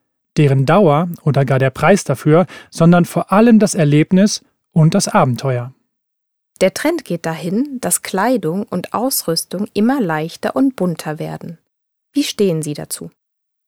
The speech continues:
Speaker 1: Zum Teil liegt das am Geschmack der Kunden, zum Teil aber auch an internationalen Trends. Obwohl ich Norddeutscher bin,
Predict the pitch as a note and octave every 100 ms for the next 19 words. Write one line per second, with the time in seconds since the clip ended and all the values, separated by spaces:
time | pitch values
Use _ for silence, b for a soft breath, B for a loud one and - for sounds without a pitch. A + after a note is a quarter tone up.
0 | _ _ - E3+ E3 - F3+ G#3 A3 -
1 | - G3+ F#3+ F3+ E3+ F3 - F3 - F3
2 | - F3 D3+ - B2+ - _ _ _ _
3 | _ - - D#3 - D3 F#3 G3+ E3+ F3+
4 | F#3+ F3+ F#3+ G3 G3+ G3 F3 D#3+ E3 D3
5 | D3 E3+ G#3 F3 C3 - - _ _ _
6 | _ _ _ C#3+ C#3 E3+ D#3+ D3+ - -
7 | D#3 G#3 D3+ C#3 D3 D3 F3+